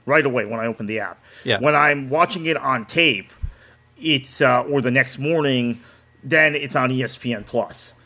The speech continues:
Speaker 1: Uh, that's it. That, I hadn't thought about that. But yeah, even my viewing habits for E S P N, uh, F C have been affected by the Hulu bundle, which, again, I mean, I think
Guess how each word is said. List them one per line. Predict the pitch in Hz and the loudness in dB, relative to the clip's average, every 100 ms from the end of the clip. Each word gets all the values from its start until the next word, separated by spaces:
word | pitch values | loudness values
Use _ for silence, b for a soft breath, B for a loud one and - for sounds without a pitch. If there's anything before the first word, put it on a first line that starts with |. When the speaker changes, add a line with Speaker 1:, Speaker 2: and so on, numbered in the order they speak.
| b b b _ _ - | b b b _ _ -2
Speaker 1:
Uh, | 127 | 2
that's | 131 - | 2 2
it. | 160 123 | -6 -4
That, | 135 139 | -2 0
I | 135 127 | 0 2
hadn't | 160 131 | 2 2
thought | 143 143 | 2 2
about | 113 98 | 2 -4
that. | 98 95 | -6 -6
But | 113 | 0
yeah, | 147 135 101 | 2 2 0
even | 139 156 156 | -6 -6 -2
my | 139 135 | 0 0
viewing | 117 143 143 | 0 -2 0
habits | 127 127 117 | 0 0 -2
for | - 120 | -4 -4
E | - 127 | -2 -2
S | 123 | -2
P | - 127 | -4 2
N, | 120 113 104 b b b b - | 4 4 0 b b b b -4
uh, | 107 107 | -2 0
F | 127 - | -2 -4
C | 156 160 | -4 -2
have | 131 120 | 0 0
been | 120 113 - | -2 -2 -6
affected | - 123 - 101 | -2 -2 -2 -2
by | 107 110 | 0 0
the | 110 | 0
Hulu | 113 117 110 | 0 0 0
bundle, | 95 113 110 92 | 2 2 2 -2
which, | 101 98 - B B - | -6 -10 -10 B B -2
again, | 160 208 202 | 2 2 4
I | 143 | 2
mean, | 156 | 2
I | 143 | 0
think | 156 240 | 0 -6